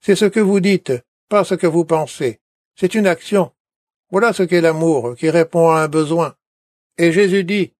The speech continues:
Aime ton prochain comme toi-même. » Et la question a suivi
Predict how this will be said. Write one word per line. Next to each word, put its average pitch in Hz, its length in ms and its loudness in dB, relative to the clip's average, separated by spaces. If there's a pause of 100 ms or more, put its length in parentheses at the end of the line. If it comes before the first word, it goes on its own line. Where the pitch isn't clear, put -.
(300)
Aime 196 220 2
ton 185 180 0
prochain 175 460 0
comme 160 220 -2
toi-même. » 151 540 -2 (480)
Et 175 80 2
la 175 140 2
question 190 420 0
a 165 60 2
suivi 170 460 -4